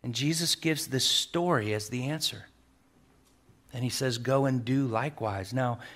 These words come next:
we do not believe that you are saved by your works. The Bible is very, very clear. It is for grace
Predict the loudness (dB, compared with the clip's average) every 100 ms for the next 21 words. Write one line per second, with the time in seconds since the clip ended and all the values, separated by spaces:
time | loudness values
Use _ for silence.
0 | -20 _ _ _ _ _ -4 4 6 6
1 | 2 2 4 4 2 2 4 4 4 2
2 | 0 -6 -14 -18 -20 _ _ _ -20 _
3 | _ _ _ _ _ _ -8 -2 4 4
4 | 6 4 4 6 4 4 4 4 4 -2
5 | 2 4 4 0 -8 -6 -2 6 6 6
6 | 2 0 -2 0 4 4 4 4 2 0
7 | -4 0 0 0 -4 -10 _ _ _ _
8 | _ _ _ _ _ _ _ _ _ _
9 | -20 -20 _ -20 _ 4 6 6 4 2
10 | 2 0 4 6 8 6 2 -2 -4 -6